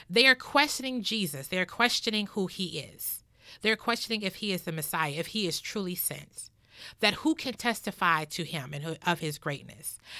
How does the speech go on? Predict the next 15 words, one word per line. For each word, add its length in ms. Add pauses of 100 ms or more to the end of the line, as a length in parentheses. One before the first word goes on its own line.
(160)
And 140
then 100
what's 180
so 200
interesting 640
is 260
some 220
commentary 720
says, 440 (640)
because 560
the 100
Pharisees 600
could 220
not 240
prove 720